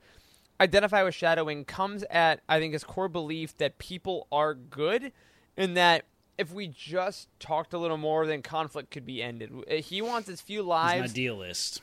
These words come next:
Speaker 1: Yeah, uh, so I don't think he's a pacifist necessarily because he is a war-, he is a leader of a squadron. Like, he will shoot who he has to shoot. Like, he will,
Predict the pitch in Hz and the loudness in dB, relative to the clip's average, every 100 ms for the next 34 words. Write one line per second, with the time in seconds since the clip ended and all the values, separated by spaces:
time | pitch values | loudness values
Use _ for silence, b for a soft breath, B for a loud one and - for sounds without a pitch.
0 | - 285 320 - - 214 185 240 277 320 | -6 2 4 4 0 -2 0 0 0 -4
1 | 320 262 - - 180 170 147 139 143 131 | -4 -4 -4 -2 -2 -2 -12 -10 -10 -4
2 | 151 131 127 131 - 185 226 247 254 254 | -2 0 -2 -6 -4 -4 -4 -6 -6 -4
3 | 262 277 - 202 233 226 254 285 294 - | -8 -6 -6 -6 -6 -4 -6 -4 -4 -6
4 | - 170 185 - 240 233 143 135 135 180 | -2 -2 -2 -4 -2 -2 -2 -6 -6 -2
5 | 202 202 - 185 180 170 175 170 170 170 | 0 0 0 -6 -6 -4 0 2 0 -6
6 | - 160 151 - 175 180 175 160 | -6 -4 -4 -6 -6 -2 0 -2